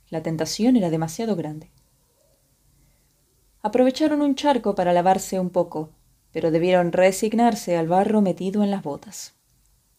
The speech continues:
Además, tenían la incómoda sensación de ser observados desde la espesura. "Creo que nos espían", dijo Kate por último, incapaz de soportar la tensión por más tiempo.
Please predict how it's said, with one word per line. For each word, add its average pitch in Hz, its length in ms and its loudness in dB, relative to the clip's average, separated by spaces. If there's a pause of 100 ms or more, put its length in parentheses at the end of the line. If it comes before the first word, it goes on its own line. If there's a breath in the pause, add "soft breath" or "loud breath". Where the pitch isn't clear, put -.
(140)
Además, 196 640 0 (580)
tenían 190 540 -2
la 175 100 2
incómoda 185 500 0
sensación 175 840 -6
de 160 100 -6
ser 180 200 -6
observados 175 720 0
desde 175 240 0
la 170 60 0
espesura. 170 580 -12 (2000)
"Creo 453 300 8
que 285 80 4
nos 262 160 2
espían", 160 640 -4 (640)
dijo 170 280 -4
Kate 190 360 4
por 175 140 2
último, 156 600 0
incapaz 170 680 0
de 180 80 -2
soportar 175 480 -2
la 185 100 2
tensión 175 420 -2
por 180 140 0
más 175 160 -6
tiempo. 156 380 -10